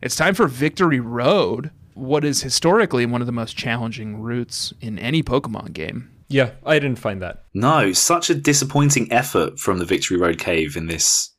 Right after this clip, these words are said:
Speaker 3: gen.
Speaker 1: It's a lot shorter than I remember.
Speaker 2: There's no trainers in it.
Speaker 1: No, no, no. Even, even Bad Josh at the end of the cave says, like, "Oh, you may have noticed that everyone, like, wussed out."
Speaker 2: Cleared out.
Speaker 1: You know?
Speaker 2: Yeah.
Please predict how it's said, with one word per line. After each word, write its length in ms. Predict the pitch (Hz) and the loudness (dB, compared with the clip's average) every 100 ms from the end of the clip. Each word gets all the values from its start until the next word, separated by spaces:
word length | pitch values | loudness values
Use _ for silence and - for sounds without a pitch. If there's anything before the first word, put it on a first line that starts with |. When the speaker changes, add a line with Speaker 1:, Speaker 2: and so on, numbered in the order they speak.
| - | -8
Speaker 3:
gen. 400 | 80 73 98 143 _ | -6 -4 -6 -12 _
Speaker 1:
It's 280 | 196 185 - - | 0 0 0 2
a 120 | 175 | 2
lot 360 | 165 196 262 | 2 0 -2
shorter 880 | - - - - - - - 180 294 | -4 -2 -2 -2 -4 -2 -2 -2 -2
than 140 | 294 302 | -4 -6
I 80 | |
remember. 480 | 302 311 311 311 359 | -6 -6 -6 -6 0
Speaker 2:
There's 300 | 349 392 143 | 4 4 2
no 440 | 139 143 147 202 247 | 0 2 4 4 2
trainers 540 | - 170 143 98 85 | 0 -2 0 -2 -6
in 100 | 65 | -12
it. 100 | - - | -16 0
Speaker 1:
No, 140 | 180 | 2
no, 80 | 190 | 4
no. 220 | 185 165 | 4 4
Even, 360 | 170 190 196 185 | 2 4 2 2
even 440 | 180 190 190 151 | 2 4 4 2
Bad 260 | 151 151 135 | 4 2 4
Josh 300 | 139 143 143 | 2 2 -2
at 80 | |
the 120 | 120 117 | -8 -6
end 120 | 120 | -6
of 40 | |
the 60 | 113 | -8
cave 340 | - 117 117 | -8 -6 -6
says, 380 | - 120 110 117 | -4 -4 -4 -4
like, 300 | 110 107 - | -8 -10 -2
"Oh, 120 | 156 | 0
you 120 | 156 131 | 2 0
may 140 | 135 | -2
have 160 | 131 127 | -2 -2
noticed 320 | 127 123 - | -2 -2 -4
that 100 | 104 | -8
everyone, 380 | 107 110 107 101 | -8 -8 -8 -10
like, 260 | 101 - - - 123 | -12 -14 -20 -18 -4
wussed 340 | 131 117 - | -2 -2 -2
out." 200 | 113 120 | 0 0
Speaker 2:
Cleared 240 | 143 117 | 0 -2
out. 280 | 107 107 98 | -2 -2 -4
Speaker 1:
You 60 | 110 | -4
know? 240 | 104 110 | -6 -8
Speaker 2:
Yeah. 200 | 113 104 | -8 -10